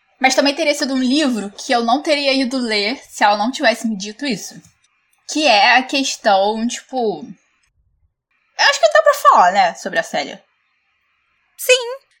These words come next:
Speaker 2: É, inclusive, é o, a quarta capa.
Speaker 1: Ah, tá.
Speaker 2: Porque, tipo, na quarta capa fala sobre a bissexualidade dela e tarará, mas não dá muitos detalhes, mas, enfim.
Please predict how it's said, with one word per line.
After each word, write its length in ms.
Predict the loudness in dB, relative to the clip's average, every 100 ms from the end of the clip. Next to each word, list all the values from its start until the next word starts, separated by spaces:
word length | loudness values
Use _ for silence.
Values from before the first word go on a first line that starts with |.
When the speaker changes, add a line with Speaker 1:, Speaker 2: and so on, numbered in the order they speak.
| -4
Speaker 2:
É, 160 | -4 -4
inclusive, 640 | 0 0 0 -4 -6 -6
é 180 | -4 -4
o, 600 | -4 -8 -10 -12 -14 -18 _ _ -8
a 60 |
quarta 300 | -4 -4 -6
capa. 520 | -6 -2 -2 -2 -6 -6 _ _ -8
Speaker 1:
Ah, 160 | 0 0
tá. 260 | 0 -6 -8 _ -12
Speaker 2:
Porque, 380 | -12 -6 -6 -6
tipo, 200 | -8 -12 -12 -16 -12
na 260 | -6 -6
quarta 360 | -6 -8 -8 -14
capa 340 | -8 -8 -8
fala 340 | -6 -4 -4 -4
sobre 280 | -8 -12
a 40 | -12
bissexualidade 760 | -12 -16 -12 -12 -10 -10 -10
dela 340 | -6 -2 -2 -2
e 40 |
tarará, 460 | -8 -8 -4 -6 -6 _ _ _
mas 960 | -12 -6 -4 -4 -4 -6 -6 -8 -12 -14
não 240 | -10 -10
dá 140 | -8 -10
muitos 200 | -12 -14
detalhes, 440 | -12 -8 -6 -6
mas, 420 | -4 -4 -6 -8 -14
enfim. 340 | -16 -16 -18